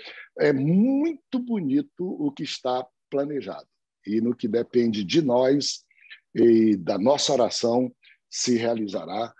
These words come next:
Que Deus abençoe muito a M B e abençoe muito o Márcio.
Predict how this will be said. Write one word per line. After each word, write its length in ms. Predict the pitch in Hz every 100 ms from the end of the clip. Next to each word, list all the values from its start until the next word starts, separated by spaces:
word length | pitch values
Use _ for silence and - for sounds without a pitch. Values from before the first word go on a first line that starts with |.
| _ -
Que 80 | 117
Deus 260 | 107 117
abençoe 600 | 120 123 113 - 135 147
muito 600 | 92 95 131 120 92 78 - - _ _
a 140 | 101
M 160 | 95 92
B 440 | 71 113 120 107 76
e 60 |
abençoe 460 | 92 95 - 104 82
muito 300 | 87 107 107
o 20 |
Márcio. 460 | 82 - - -